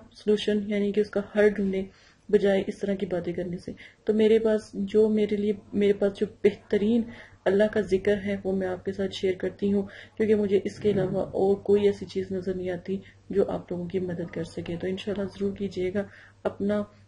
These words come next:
बहुत ज़्यादा ख्याल रखिएगा, दुआओं में याद रखिएगा और वज़-, वज़ाइफ अगर पसंद आए तो लोगों को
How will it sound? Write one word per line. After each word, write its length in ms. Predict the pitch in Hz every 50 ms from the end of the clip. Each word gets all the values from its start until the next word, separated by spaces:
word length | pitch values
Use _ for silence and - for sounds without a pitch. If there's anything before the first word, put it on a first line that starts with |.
| _ -
बहुत 200 | 185 214 202 226
ज़्यादा 180 | 214 214 208 208
ख्याल 260 | 208 - - 202 202 196
रखिएगा, 460 | 202 196 - - 202 196 202 208 208 - - -
दुआओं 260 | 196 190 190 196 202
में 160 | 208 208 208
याद 220 | 208 196 196 190 185
रखिएगा 480 | 180 185 - - 196 190 196 196 196 - - - - _ _ - -
और 600 | 202 190 185 185 185 185 185 196 196 190 185 190 190
वज़-, 340 | 202 196 196 190 185 175 190
वज़ाइफ 320 | 190 185 185 185 196 196 -
अगर 140 | 196 208 196
पसंद 380 | - 196 190 - 196 190 185
आए 120 | 180 175 175
तो 120 | 170 180
लोगों 220 | 180 180 180 180
को 120 | 175 190